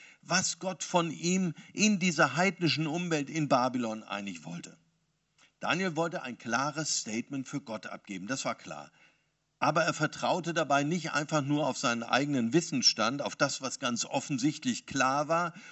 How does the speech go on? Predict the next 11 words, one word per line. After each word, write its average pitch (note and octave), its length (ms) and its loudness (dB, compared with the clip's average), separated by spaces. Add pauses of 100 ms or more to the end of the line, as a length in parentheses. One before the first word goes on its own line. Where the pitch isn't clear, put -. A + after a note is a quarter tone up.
und C#3+ 180 0
was C#3+ 180 8
auch C3+ 160 2
in C3+ 100 4
siebenundneunzig D#3+ 540 2
Prozent D3 420 -2
aller C3+ 240 2
Fälle A#2+ 320 0
richtig D#3+ 400 -2
gewesen G2 460 -2
wäre, G2+ 400 -4